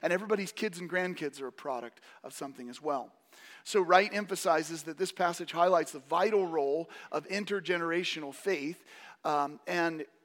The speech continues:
this was true in the early Christian community and is true now. Just as Jacob's blessing shaped the identity and the destiny of his dis-, uh, his descendants,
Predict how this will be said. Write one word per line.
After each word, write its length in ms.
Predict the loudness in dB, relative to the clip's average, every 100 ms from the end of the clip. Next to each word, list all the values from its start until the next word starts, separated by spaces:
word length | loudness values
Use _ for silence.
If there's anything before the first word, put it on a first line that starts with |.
| _ -6
this 200 | -6 -4
was 120 | -8
true 220 | -4 -2
in 60 | -2
the 120 | 0
early 220 | 2 2
Christian 440 | 0 -6 -8 -8 -10
community 420 | -8 -6 -6 -6
and 100 | -6
is 100 | -8
true 220 | -10 -6
now. 360 | 0 0 -2 -10 -20 -20 -20 -2
Just 320 | 0 0 -2
as 140 | -8
Jacob's 420 | 4 4 4 0 0
blessing 400 | 0 2 -2 -4
shaped 340 | -2 -2 -2
the 120 | 0
identity 480 | 0 0 -2 -2 -6
and 100 | -6
the 60 | -2
destiny 480 | -2 -2 -8 -8
of 80 | -8
his 260 | -10 -14 -8
dis-, 220 | -6 -6 -4
uh, 60 | -6
his 280 | -4 -8
descendants, 720 | -8 -6 -2 -2 -2 -6 -12